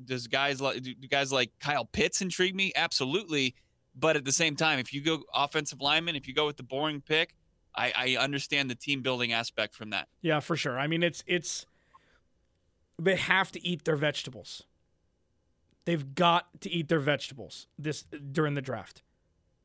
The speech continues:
Speaker 2: They've gotta draft linemen. They've gotta draft corners. They've gotta draft people of need and not, 'cause here's the thing, and, and I will give Steve Keim credit, or I'll give him the benefit of the doubt for the three picks, and I've talked about this a lot.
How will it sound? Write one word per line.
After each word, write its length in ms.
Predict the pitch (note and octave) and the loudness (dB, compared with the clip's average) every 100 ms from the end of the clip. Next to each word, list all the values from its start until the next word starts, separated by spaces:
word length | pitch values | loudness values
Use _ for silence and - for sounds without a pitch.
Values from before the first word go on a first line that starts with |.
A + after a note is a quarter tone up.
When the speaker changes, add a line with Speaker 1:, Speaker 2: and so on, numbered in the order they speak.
| _ - | _ -2
Speaker 2:
They've 180 | E3 | 0
gotta 320 | C#3 E3+ F3 E3+ | 4 6 6 6
draft 520 | D#3 D#3 D3 - - _ _ - | 4 4 4 0 -16 _ _ -4
linemen. 500 | D3+ D3 C#3+ B2 A#2+ | 0 2 0 -4 -4
They've 180 | D#3 D3+ | -2 2
gotta 280 | C#3+ D#3 E3 | 4 6 6
draft 320 | D3+ D3+ - | 4 2 2
corners. 320 | - D#3+ D3 | 0 2 2
They've 180 | D3+ D3 | 0 2
gotta 240 | D#3 D#3+ | 4 4
draft 220 | E3 E3 D#3 | 4 2 2
people 340 | F3 D#3 C#3 | -2 0 0
of 120 | D#3 D3 | 0 2
need 500 | D3 E3 E3+ B2+ - - - - - - - | 4 6 6 4 -4 -14 -20 -20 -20 -20 0
and 200 | E3+ D#3+ | 2 6
not, 280 | D#3 D#3+ - | 6 4 4
'cause 240 | F#3+ D#3+ - - | 2 2 -2 -6
here's 200 | - A#3 | 2 4
the 80 | F3 | 4
thing, 160 | F#3 E3 | 4 4
and, 100 | D#3+ | 4
and 160 | E3 E3 | 4 6
I 120 | G3 | 6
will 120 | A3+ | 6
give 200 | G3 F#3 | 6 4
Steve 240 | - G3 | 4 2
Keim 260 | F3 F3 F3 | 4 4 4
credit, 460 | - E3+ D3+ C#3+ - _ _ - | 4 6 6 4 0 _ _ 0
or 100 | F3 | 6
I'll 80 | G3 | 8
give 160 | F#3+ A#3+ | 8 8
him 40 | |
the 60 | G3 | 8
benefit 320 | F#3+ G3+ F#3 | 8 8 4
of 60 | F3 | 4
the 80 | |
doubt 260 | D#3 D#3+ C#3 | 6 6 6
for 100 | E3+ | 0
the 100 | D3 | 0
three 180 | F3+ G3 | 2 2
picks, 180 | D#3+ D#3 | 2 2
and 80 | |
I've 100 | E3 | 2
talked 220 | F#3+ F#3 F3+ | 4 2 4
about 140 | D#3 | 2
this 120 | D#3 | 2
a 60 | D3+ | 0
lot. 220 | C3 | 0